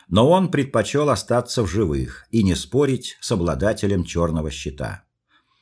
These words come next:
"Передай конунгу Харальду, что как только зима перевалит за середину,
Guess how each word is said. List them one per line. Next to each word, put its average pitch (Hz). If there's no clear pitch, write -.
"Передай 98
конунгу 98
Харальду, 82
что -
как 101
только 101
зима 92
перевалит 87
за 87
середину, 80